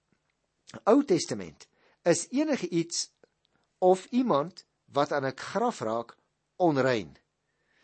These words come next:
Numeri negentien vers sestien sê dit,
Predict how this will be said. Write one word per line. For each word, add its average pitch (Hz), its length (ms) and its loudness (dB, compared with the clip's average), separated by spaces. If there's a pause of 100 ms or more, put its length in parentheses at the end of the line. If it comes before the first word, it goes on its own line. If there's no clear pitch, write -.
(240)
Numeri 151 680 2
negentien 127 640 -4
vers 110 280 -6
sestien 190 400 -2
sê 190 260 2
dit, 190 220 -2